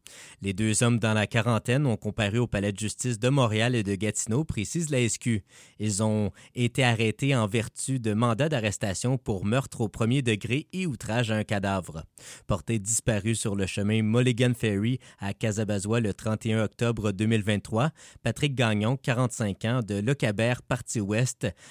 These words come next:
avait été retrouvé sans vie le cinq novembre suivant sur le chemin Héritage à Gracefield. Le corps avait été identifié grâce à des analyses en laboratoire. La S Q avait soulevé l'hypothèse qu'il s'agissait d'un meurtre.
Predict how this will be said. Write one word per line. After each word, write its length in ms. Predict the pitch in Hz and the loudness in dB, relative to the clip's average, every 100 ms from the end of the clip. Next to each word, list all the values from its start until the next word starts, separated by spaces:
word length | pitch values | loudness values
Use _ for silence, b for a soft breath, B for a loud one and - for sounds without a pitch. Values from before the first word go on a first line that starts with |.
| B | B
avait 220 | 95 107 | -4 0
été 220 | 131 147 | 0 0
retrouvé 580 | 139 139 - 127 104 147 | 2 0 0 -2 0 0
sans 340 | 135 - 139 110 | 0 -2 0 0
vie 200 | 110 127 | 0 0
le 180 | 98 | 0
cinq 420 | 90 - 117 123 - | -2 -4 0 -2 -2
novembre 600 | 123 117 107 110 127 107 | 0 2 2 2 2 0
suivant 500 | 95 - 107 95 110 | -2 -2 -2 0 0
sur 220 | 135 98 95 | 0 -2 -4
le 100 | 92 | -4
chemin 300 | - 98 120 - | -2 0 0 0
Héritage 680 | 120 107 - 104 107 110 120 | -2 -2 -2 0 0 0 -2
à 120 | 120 | -2
Gracefield. 760 | 107 110 101 - 107 101 92 82 _ B B B | 0 0 -2 -2 -2 0 -2 -6 _ B B B
Le 100 | 98 | -6
corps 260 | 95 107 104 | -2 0 0
avait 220 | 95 104 | 0 -2
été 180 | 101 113 | -2 -2
identifié 600 | 104 110 104 - 127 143 | -2 -2 -2 -4 -4 -4
grâce 380 | 92 110 117 101 | -4 -4 -2 -2
à 60 | |
des 300 | 90 98 92 | -2 -2 0
analyses 420 | 110 107 107 143 | 0 2 0 0
en 80 | 131 | 2
laboratoire. 840 | 123 113 113 107 - 104 101 87 80 - B B - | 2 2 2 0 0 0 0 -2 -8 -12 B B -4
La 80 | 92 | -2
S 180 | 92 | -2
Q 160 | - 123 | -2 -2
avait 200 | 101 98 | 0 0
soulevé 420 | - 117 95 120 | 0 0 0 0
l'hypothèse 600 | 139 131 131 - 113 135 | 0 0 -2 0 0 -2
qu'il 160 | - 107 | -4 -6
s'agissait 460 | - 95 - 123 | -4 -4 -2 -2
d'un 180 | 135 123 | 0 2
meurtre. 460 | 117 113 - - | 2 0 -2 -10